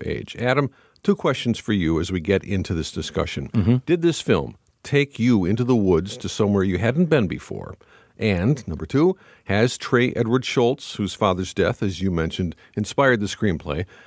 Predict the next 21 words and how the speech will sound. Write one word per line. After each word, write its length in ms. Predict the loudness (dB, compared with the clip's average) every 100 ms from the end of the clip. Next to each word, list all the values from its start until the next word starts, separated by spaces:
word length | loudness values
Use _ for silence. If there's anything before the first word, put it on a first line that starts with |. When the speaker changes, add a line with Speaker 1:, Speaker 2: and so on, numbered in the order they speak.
| _
Speaker 1:
managed 600 | 0 4 4 2 -2 -4
to 100 | -2
do 300 | 0 2 2
the 220 | 2 0 0
improbable, 800 | -2 0 0 2 0 0 -2
not 220 | 0 -2 0
the 80 |
impossible, 560 | 0 2 0 2 0 0
but 140 | -2
the 100 | 0
improbable, 680 | 0 0 0 2 2 0 -2 -4 -20 -16 -2
that 200 | 0 2
is, 260 | 0 -4 -10 -20 _ -2
has 160 | 0
he 100 | 2
avoided 540 | 2 2 2 2 2 0
the 80 | -4
filmmaker's 640 | 0 2 2 2 0 -2
dreaded 480 | 0 0 2 0 -4 -14
sophomore 720 | -6 -2 -2 -2 -4 -4 -6
slump? 600 | -12 -14 -8 -6 -2 -2